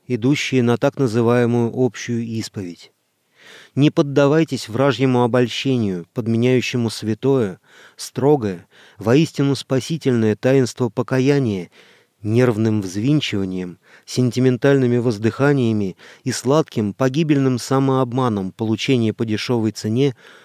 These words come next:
подступа к страшным тайнам Господним». Петроградские пастыри на общем собрании единодушно и решительно отвергли общую исповедь. «Так называемая общая исповедь»,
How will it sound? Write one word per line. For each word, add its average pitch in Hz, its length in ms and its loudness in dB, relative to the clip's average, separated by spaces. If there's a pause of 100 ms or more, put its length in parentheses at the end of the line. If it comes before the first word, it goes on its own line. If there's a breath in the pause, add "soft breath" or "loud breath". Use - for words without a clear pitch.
(220 loud breath)
подступа 147 540 0
к - 80 -14
страшным 123 680 -2
тайнам 101 440 -2
Господним». 90 720 -8 (1200)
Петроградские 123 800 0
пастыри 104 600 -6 (100)
на 110 200 0
общем 107 300 -4
собрании 113 640 -2 (340 loud breath)
единодушно 139 800 2
и - 20 2
решительно 135 720 0
отвергли 110 760 -2 (240)
общую 120 640 0
исповедь. 92 680 -14 (1200)
«Так 139 220 0
называемая 123 720 2
общая 117 500 0
исповедь», 101 800 -6